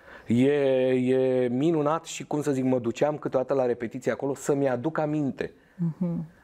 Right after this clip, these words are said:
Speaker 1: Că eu nu fac meseria asta ca să-mi iau un salariu sau să, să-mi aduc aminte de ce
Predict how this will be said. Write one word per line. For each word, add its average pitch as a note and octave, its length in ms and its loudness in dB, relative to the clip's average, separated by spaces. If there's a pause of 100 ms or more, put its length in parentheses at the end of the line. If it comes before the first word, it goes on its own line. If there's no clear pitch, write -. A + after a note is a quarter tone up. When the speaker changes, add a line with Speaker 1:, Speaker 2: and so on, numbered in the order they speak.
(440)
Speaker 1:
Că - 120 0
eu A2 120 2
nu D#3 60 4
fac D#3 180 0
meseria B2+ 440 2
asta A#2+ 160 -2
ca A2+ 80 -2
să-mi A#2 160 -4
iau A#2 100 0
un - 60 -6
salariu G#2+ 500 -2
sau F2+ 300 -4
să, F2 520 -4 (1120)
să-mi A#2+ 220 0
aduc A#2+ 260 0
aminte D#3+ 380 0
de C#3 180 0
ce D#3+ 480 0